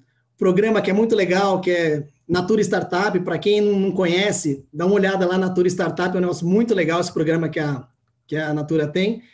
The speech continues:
Ele também cuida da parte de desenvolvimento de produtos e serviços digitais da Natura. Que essas duas áreas, cara, são duas áreas que têm ganhado muita força na empresa e quando você olha e analisa a Natura, ah,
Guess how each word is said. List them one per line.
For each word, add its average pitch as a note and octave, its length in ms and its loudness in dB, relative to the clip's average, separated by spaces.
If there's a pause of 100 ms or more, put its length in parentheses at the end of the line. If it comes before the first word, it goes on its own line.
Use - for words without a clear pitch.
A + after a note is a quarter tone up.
(400)
Ele F#3+ 140 4
também A#3 340 2
cuida A#3 260 2
da A3+ 80 2
parte G#3 220 -2
de G#3+ 60 -2
desenvolvimento A3 360 2
de A3 120 0
produtos A3+ 500 2
e A#3 40 -2
serviços A3+ 440 0
digitais G3 400 0
da G#3 60 2
Natura. D3 480 0 (800)
Que F#3 140 0 (100)
essas G#3 300 2
duas G#3+ 340 2
áreas, G#3+ 400 0
cara, D3 160 -6
são F#3+ 160 -2
duas A3 240 2
áreas A3 200 0
que - 60 -16
têm A3+ 120 2
ganhado G#3 200 2
muita B3+ 280 2
força A3 320 2
na G3+ 80 0
empresa F3+ 680 2 (720)
e G#3+ 440 0 (180)
quando A#3 180 2
você A#3+ 220 2
olha G#3+ 260 2
e G#3+ 80 4
analisa G3+ 460 2
a - 20 2
Natura, G3 520 0 (340)
ah, F3 260 -12